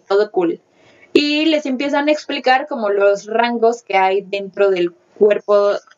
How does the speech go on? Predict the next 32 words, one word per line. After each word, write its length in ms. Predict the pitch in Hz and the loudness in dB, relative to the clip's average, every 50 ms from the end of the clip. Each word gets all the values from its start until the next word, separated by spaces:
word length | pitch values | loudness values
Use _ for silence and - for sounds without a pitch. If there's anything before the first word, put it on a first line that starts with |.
| _ _ - - | _ _ -12 -8
de 120 | 214 190 214 | -2 0 0
exterminio, 580 | 214 - - 233 240 254 294 320 302 240 202 - | 0 0 -2 -2 -2 0 -2 -4 -4 -4 -6 -6
que 140 | - 196 - | -6 -8 -6
pues 240 | - - 202 - | -2 -4 -4 -4
por 160 | _ - 214 214 | _ 2 2 2
así 200 | 214 214 269 285 | 2 0 -2 -4
decirlo, 400 | 302 294 254 233 240 302 330 339 | -2 0 0 0 0 -2 -2 -6
sí, 240 | 339 - - 214 262 277 | -6 -2 -2 -2 0 0
es, 220 | 233 226 208 - | -2 -2 -2 -4
o 60 | 214 | -8
sea, 260 | 202 - 202 196 196 _ _ _ _ _ _ _ _ - | -6 -4 -4 -4 -6 _ _ _ _ _ _ _ _ 0
la 100 | 226 220 | 2 2
organización 800 | 220 214 220 220 214 208 202 214 202 202 - 220 208 220 233 330 415 403 - _ _ - | 2 0 -2 -2 -4 -4 -4 -4 -4 -4 -2 0 0 0 0 -4 -8 -12 -14 _ _ -2
es 380 | 202 208 202 214 208 - - _ _ _ _ _ _ _ _ _ _ _ - | 0 0 0 0 -4 -8 -20 _ _ _ _ _ _ _ _ _ _ _ 2
el 420 | 220 214 208 196 190 185 185 185 | 2 2 4 2 0 -2 -4 -6
cuerpo 340 | - - 226 220 220 - 254 | -2 -2 -2 0 0 -2 -2
de 80 | 254 226 | -2 -2
exterminio 760 | 214 - - - 202 190 190 208 226 247 247 233 233 294 427 370 | -4 -4 -2 -2 0 0 0 -2 -2 -2 -2 -2 -2 -4 -4 -6
de 300 | 214 202 196 185 180 180 | -6 -4 -2 -2 -2 -2
demonios, 580 | 185 185 202 220 226 220 214 247 - - - _ _ - _ _ _ _ - | -2 -2 -2 -2 -2 -2 -4 -6 -8 -10 -12 _ _ -20 _ _ _ _ -2
que 520 | - 214 202 202 190 185 185 180 180 175 - _ _ - | 0 0 0 0 -2 -2 -4 -4 -6 -8 -10 _ _ -2
de 140 | 190 226 | 0 0
hecho 180 | 226 233 - 294 | 0 0 -2 -8
mencionan 500 | 269 262 247 233 254 233 233 240 262 294 | -6 -6 -4 -4 -4 -4 -2 -4 -4 -4
que 160 | 285 226 196 196 | -4 -4 -4 -4
no 160 | 196 202 208 | -2 -2 0
es 180 | 214 214 208 | 0 -2 -2
como, 460 | - 233 208 196 185 180 180 175 175 185 185 - - - _ _ _ _ _ _ _ _ _ _ _ _ - _ - | -2 -4 -4 -4 -6 -8 -8 -8 -10 -8 -8 -10 -10 -10 _ _ _ _ _ _ _ _ _ _ _ _ -18 _ -2
que 120 | - 220 220 | -2 0 0
no 120 | 233 247 | 0 -2
es 140 | 262 302 320 | -2 -2 0
gubernamental, 880 | 285 320 311 294 - - 196 185 180 180 180 175 185 196 190 180 175 | -2 -2 -2 -2 -2 -4 -4 -8 -8 -8 -8 -2 0 0 0 -2 -4